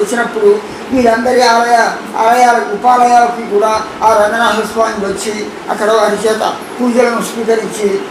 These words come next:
మంగళాశాసనం స్వీకరించి ఆ రంగనాథ స్వామి వెళ్ళి తన ఆలయానికి వెళ్ళిపోతాడు అని ఒక వ్యవస్థ ఏర్పాటు చేయబడ్డది. ఇంతమంది ఆచార్యుల యొక్క అవతారాల రోజులలో కూడా రంగనాథ స్వామి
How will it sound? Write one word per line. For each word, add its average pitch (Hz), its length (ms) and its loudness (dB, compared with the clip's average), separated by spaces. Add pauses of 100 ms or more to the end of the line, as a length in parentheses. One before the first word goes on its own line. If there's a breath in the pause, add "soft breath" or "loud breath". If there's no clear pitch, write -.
(120)
మంగళాశాసనం 202 720 -2
స్వీకరించి 180 520 -6 (320)
ఆ 202 120 2
రంగనాథ 196 400 -2
స్వామి 196 300 -4
వెళ్ళి 196 280 0
తన 208 100 0 (140)
ఆలయానికి 170 460 -4
వెళ్ళిపోతాడు 175 600 -4 (140)
అని 247 180 -2 (400)
ఒక 190 220 0
వ్యవస్థ 220 340 0 (180)
ఏర్పాటు 220 420 -2
చేయబడ్డది. 196 500 2 (1160)
ఇంతమంది 254 520 0 (200)
ఆచార్యుల 254 640 0 (100)
యొక్క 226 160 -4 (120)
అవతారాల 226 560 2 (120)
రోజులలో 214 460 0 (100)
కూడా 165 300 0 (2250)
రంగనాథ 233 420 0 (160)
స్వామి 220 380 0